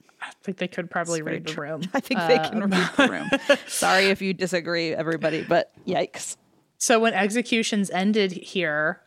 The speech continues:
Speaker 1: um, all of the seventy death row inmates who were waiting their turn, yikes, they were all transferred to a new prison in Potosi, I think is the name of the town.
Speaker 2: Mm-hmm.
Speaker 1: So, um, executions ended in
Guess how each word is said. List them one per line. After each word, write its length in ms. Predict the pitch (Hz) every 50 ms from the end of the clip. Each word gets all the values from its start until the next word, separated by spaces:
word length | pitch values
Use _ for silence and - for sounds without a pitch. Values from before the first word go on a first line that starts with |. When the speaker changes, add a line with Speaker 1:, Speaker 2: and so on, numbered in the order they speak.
| _ _ -
Speaker 1:
um, 440 | 196 185 185 180 180 175 180 175 175 - _ -
all 340 | 196 190 185 190 202 208 -
of 140 | 190 196 190
the 80 | 202
seventy 720 | 190 - - 202 185 185 196 190 190 190 185 180 180 180 165
death 380 | 175 - 185 175 170 - -
row 120 | 185 175 -
inmates 460 | - 190 202 202 196 175 175 - - -
who 160 | - 190 180
were 300 | 180 180 175 165 - - -
waiting 560 | 180 170 180 180 190 202 196 190 185 196 180
their 200 | 185 180 175 170
turn, 500 | - - - 196 185 175 170 165 170 175 -
yikes, 560 | 175 175 175 170 156 156 165 - - - - - - - - - - - - - _ -
they 320 | 180 202 196 196 202 214
were 160 | 208 214 208
all 100 | 185 196 190
transferred 500 | - - 190 180 180 - - 180 175 180
to 160 | - 180 165
a 60 | 165
new 280 | 165 180 208 254 294 294
prison 440 | 277 - 240 208 196 190 202 185 - -
in 500 | - 190 185 185 180 180 175 175 170 - - _ _ _ _ -
Potosi, 720 | 208 190 - - 185 180 190 - - 277 302 330 359 - _ -
I 100 | - 208
think 200 | 208 240 233 226
is 120 | 247 233
the 80 | 233 240
name 220 | 240 240 240 240 240
of 200 | 240 233 - -
the 80 | 233 226
town. 320 | - 254 254 262 285 285 _ _ - - -
Speaker 2:
Mm-hmm. 240 | 220 220 208 208 190
Speaker 1:
So, 400 | 185 214 220 202 196 185 180 - - _ _ _ _ _ - -
um, 260 | 202 202 196 190 190 180 -
executions 720 | 202 208 202 214 208 - 220 208 196 - 208 196 190 185
ended 340 | 180 185 185 180 180 180 175
in 640 | 180 175 175 170 170 170 170 170 165 170 170 165